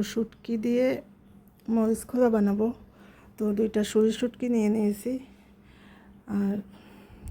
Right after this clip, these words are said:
সেটাই এখন রান্না হচ্ছে। এখানে আমি মশলা দিয়েছি হলুদ, মরিচ,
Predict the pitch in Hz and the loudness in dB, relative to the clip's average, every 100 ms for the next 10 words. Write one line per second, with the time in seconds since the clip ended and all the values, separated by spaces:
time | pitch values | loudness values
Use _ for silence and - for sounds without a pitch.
0 | - - 233 247 247 208 208 214 208 214 | -8 -4 0 2 2 2 2 4 4 2
1 | 202 - - 254 - - - - - - | 0 -4 -6 -6 -6 -20 -20 -20 -20 -20
2 | - - 226 214 214 214 214 214 208 - | -20 -12 -6 0 2 4 4 4 2 2
3 | 226 220 226 214 226 214 226 226 233 214 | 0 4 4 4 2 2 0 0 0 0
4 | 214 214 | 2 0